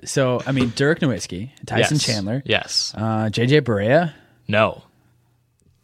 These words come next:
Speaker 2: Was great in that series, though.
Speaker 1: Devin Harris?
Speaker 2: Nope. I don't think Harris was on that team.
Speaker 1: How dare you
Speaker 2: Think
Speaker 1: assume,
Speaker 2: veteran.
Speaker 1: how dare you assume this is, uh, Richard Jefferson?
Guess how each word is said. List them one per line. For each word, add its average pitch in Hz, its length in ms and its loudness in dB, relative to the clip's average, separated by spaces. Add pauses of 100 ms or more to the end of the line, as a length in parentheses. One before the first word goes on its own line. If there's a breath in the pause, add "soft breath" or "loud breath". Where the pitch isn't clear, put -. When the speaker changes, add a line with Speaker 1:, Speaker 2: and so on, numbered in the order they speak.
(160)
Speaker 2:
Was 117 140 2
great 113 340 4
in 104 60 0
that 95 160 -2
series, 98 340 -2
though. 113 240 -4 (400 loud breath)
Speaker 1:
Devin 143 260 2
Harris? 139 520 2 (800)
Speaker 2:
Nope. 143 240 4 (760)
I 120 60 0
don't 147 100 4
think 127 140 4
Harris 113 200 4
was 98 100 0
on 98 120 0
that - 120 -8
team. - 300 -8 (960)
Speaker 1:
How 135 180 -6
dare 107 260 -4
you 101 160 -6
Speaker 2:
Think 123 160 2
Speaker 1:
assume, 120 140 0
Speaker 2:
veteran. 104 480 4
Speaker 1:
how 131 180 -2
dare 127 260 2
you 127 200 2
assume 117 340 0
this 113 220 -2
is, 110 180 -4 (560 loud breath)
uh, 95 300 -2
Richard 110 360 0
Jefferson? 135 600 0